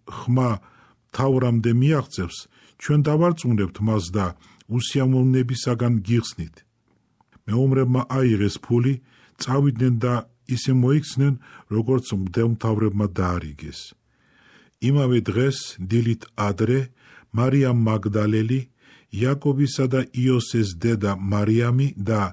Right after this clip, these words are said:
სალომე წავიდნენ ბაღში, სადაც სამარხი იყო, რათა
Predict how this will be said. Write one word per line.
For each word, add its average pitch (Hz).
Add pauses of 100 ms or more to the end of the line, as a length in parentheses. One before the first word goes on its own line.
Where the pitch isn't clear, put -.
(440)
სალომე 143
წავიდნენ 127
ბაღში, 98
სადაც 113 (320)
სამარხი 101
იყო, 85 (240)
რათა 107